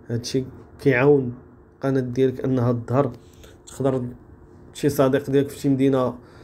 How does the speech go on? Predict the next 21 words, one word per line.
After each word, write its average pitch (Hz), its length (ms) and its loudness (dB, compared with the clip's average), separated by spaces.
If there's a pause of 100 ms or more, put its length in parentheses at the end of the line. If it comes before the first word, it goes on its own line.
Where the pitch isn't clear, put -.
(320)
بعيده 139 440 4
تقول 131 220 0
ليه 147 120 8
غير 175 300 2
اسم 151 340 -2
القناه 151 480 0 (460)
غادي 143 180 4
تظهر 123 380 -2
ليه. 95 200 -4 (2500)
هانتوما 135 460 2
الاخوان 123 380 -4
عاوتاني 123 440 -2
اشاره 139 360 0
مزيان، 139 520 2
الاشارات 139 760 -2
مزيانين 139 500 2
الاخوان، 131 500 -4 (680)
واخا 139 260 0
هما 156 260 4
اللي 156 100 2
كيستافدوا 143 600 0